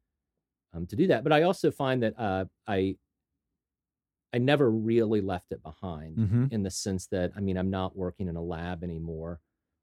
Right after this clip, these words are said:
Speaker 1: But as I said, the, the things that I learned there and the, the process of integration of
Speaker 2: Mm-hmm.
Speaker 1: things I've, sometimes in America, we think about education as, like, you build,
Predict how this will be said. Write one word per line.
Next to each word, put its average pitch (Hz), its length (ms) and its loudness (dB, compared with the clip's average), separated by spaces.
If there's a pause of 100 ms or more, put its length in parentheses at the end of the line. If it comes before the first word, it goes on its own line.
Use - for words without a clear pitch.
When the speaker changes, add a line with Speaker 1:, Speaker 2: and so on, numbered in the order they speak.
(640)
Speaker 1:
But 101 300 2
as 110 140 0
I 92 100 4
said, 95 300 0
the, 90 200 0
the 104 80 -4
things 110 380 0
that 98 120 0
I 85 160 0
learned 95 540 -2
there 76 480 -12
and 92 160 -4
the, 82 80 -6 (140)
the 92 100 -8
process 104 540 -6
of 80 120 -6 (140)
integration 90 800 -6 (420)
of 85 260 0
Speaker 2:
Mm-hmm. 85 80 -4 (880)
Speaker 1:
things 92 220 -4
I've, 87 100 -8 (200)
sometimes 202 400 4
in 139 60 4
America, 110 360 2
we 92 140 -2
think - 260 -6
about 87 380 -6 (180)
education 90 640 -6
as, 87 160 -10
like, 90 220 -8
you 87 100 -6
build, 87 480 -4